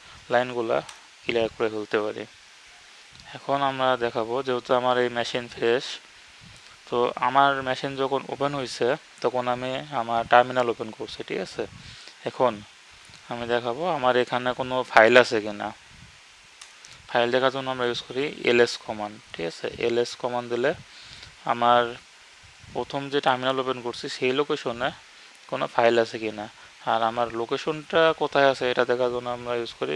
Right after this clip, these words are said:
পিডাব্লিউডি, প্রিন্ট ওয়ার্কিং ডিরেক্টরি, ঠিক আছে। আমি তাহলে আছি হোমের আন্ডারে ওম ইউজার,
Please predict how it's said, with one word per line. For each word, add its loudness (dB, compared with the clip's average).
পিডাব্লিউডি, -2
প্রিন্ট -6
ওয়ার্কিং -2
ডিরেক্টরি, -6
ঠিক -2
আছে। -2
আমি -2
তাহলে 2
আছি -4
হোমের 0
আন্ডারে 0
ওম 4
ইউজার, -2